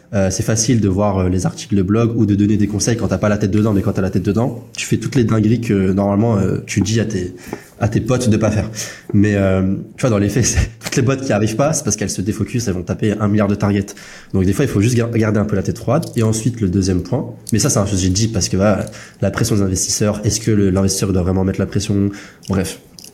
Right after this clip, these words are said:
Euh, et ensuite, l'autre truc, c'est, euh, commencer petit. Moi, je suis pas d'accord. Quand tu fais du contenu,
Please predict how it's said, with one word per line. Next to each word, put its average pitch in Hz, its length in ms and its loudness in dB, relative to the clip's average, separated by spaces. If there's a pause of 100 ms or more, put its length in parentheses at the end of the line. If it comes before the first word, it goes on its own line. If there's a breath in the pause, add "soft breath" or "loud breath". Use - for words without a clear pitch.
(480)
Euh, 92 480 2
et 104 80 2
ensuite, 101 300 0
l'autre 110 180 2
truc, 165 200 2
c'est, 139 340 2 (440 loud breath)
euh, 98 480 2 (340)
commencer 113 380 2
petit. 117 360 0
Moi, 117 100 2
je - 60 -2
suis - 140 -6
pas 151 120 0
d'accord. 165 420 -4 (500 loud breath)
Quand 113 100 0
tu - 80 -2
fais 143 100 2
du 113 100 0
contenu, 117 520 2